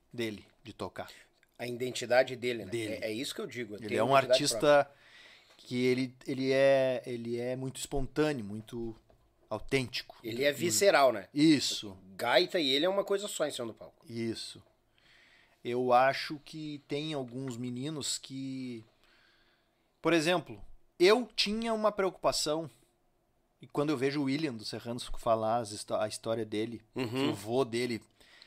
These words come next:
Speaker 1: dizia pra ele tirar em cima as músicas, né?
Speaker 2: Uhum.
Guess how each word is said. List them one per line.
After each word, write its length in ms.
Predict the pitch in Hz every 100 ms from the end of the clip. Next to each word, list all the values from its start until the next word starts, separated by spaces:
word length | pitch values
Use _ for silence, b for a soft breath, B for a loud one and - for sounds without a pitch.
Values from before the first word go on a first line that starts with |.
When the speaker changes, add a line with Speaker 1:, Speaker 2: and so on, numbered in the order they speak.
| b b -
Speaker 1:
dizia 460 | 104 104 101 117
pra 160 | 117 113
ele 100 | 113
tirar 340 | 107 113 107
em 140 | 117 90
cima 480 | - - 143 139 98
as 80 |
músicas, 340 | 98 131 - 98
né? 140 | 120
Speaker 2:
Uhum. 220 | 117 123